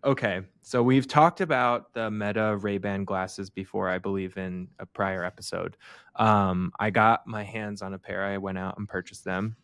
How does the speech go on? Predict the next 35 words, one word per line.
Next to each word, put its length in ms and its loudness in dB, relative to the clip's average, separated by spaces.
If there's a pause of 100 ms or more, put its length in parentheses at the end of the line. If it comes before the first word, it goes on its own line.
(100)
research 460 -8
purposes 460 -10
only. 420 -16
No, 140 -6
I 80 0
actually 400 -4 (100)
thought 180 2
they 120 -4
were 100 -2
very 300 -2
cool. 320 -4 (420)
Um, 320 -2
I 80 -2
have 220 2
the 80 2
pair 260 0
here. 400 -6 (300)
I 60 0
wanna 200 4
show 240 2
them 180 2
off 240 0
because 360 -4
I 100 -2
think 480 -6 (1000)
I 200 6
haven't 320 2
had 240 2
a 60 2
moment 500 -2
with 200 -6
a 60 -8
pair 520 -2
of, 400 -4
or 380 -4